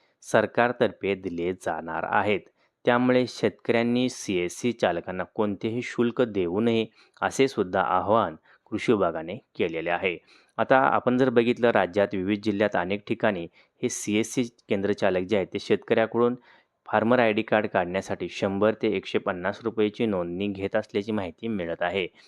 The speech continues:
याबद्दल शेतकऱ्यांनी तक्रार करावी आणि या संदर्भात सरकारसुद्धा त्यांची चौकशी करेल.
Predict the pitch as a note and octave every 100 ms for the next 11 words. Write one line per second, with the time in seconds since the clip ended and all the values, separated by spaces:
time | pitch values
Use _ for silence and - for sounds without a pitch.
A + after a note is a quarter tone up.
0 | _ - A2+ A#2 A2+ A#2+ A#2 A2+ - F#2
1 | F2+ F2 - - G#2 G#2+ - A2 G#2+ G#2+
2 | A2 _ _ - A#2+ F2+ D#2 _ _ -
3 | G2+ F2+ G#2+ A2 G#2+ F2+ F2 G2 - F2
4 | - F#2 - F2 F2+ G2 F2 G#2 - G2+
5 | - E2+ F2+ A#2 C3